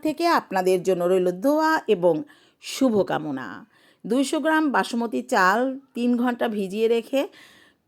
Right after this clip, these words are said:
পানিতে সিদ্ধ করে নিচ্ছি এইটটি পার্সেন্ট। এই পানির মধ্যে এলাচ, দারচিনি, তেজপাতা এবং সামান্য একটু লবণ দিয়েছিলাম। এরপরে পানি ঝরিয়ে নিতে হবে।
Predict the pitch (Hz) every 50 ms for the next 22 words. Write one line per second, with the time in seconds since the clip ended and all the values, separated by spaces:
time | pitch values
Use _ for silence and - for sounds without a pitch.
0 | _ _ _ _ - 190 190 202 202 196 196 - 202 190 208 226 - - 226 185
1 | 185 214 208 208 220 208 208 208 208 208 208 - - 226 202 196 - 220 208 -
2 | 214 214 220 214 - - 269 269 285 294 254 - - 180 170 170 - 165 170 185
3 | 220 247 247 247 254 254 226 277 277 - - 202 208 214 226 247 254 214 196 196
4 | 175 185 180 - 220 220 240 247 247 - 208 208 208 - - - 247 247 262 254
5 | 220 196 185 180 - 180 175 180 202 202 214 226 233 220 220 - 262 247 208 180
6 | 175 170 180 170 165 160 160 156 156 147 143 - - 160 151 143 - - _ _
7 | - - - - - _ _ - _ _ - 220 240 247 247 269 277 262 247 240
8 | 254 277 302 302 285 - 220 196 202 202 196 196 214 247 262 220 - - 190 196
9 | 196 190 190 190 185 180 180 - 180 170 - 170 165 143 - 131 95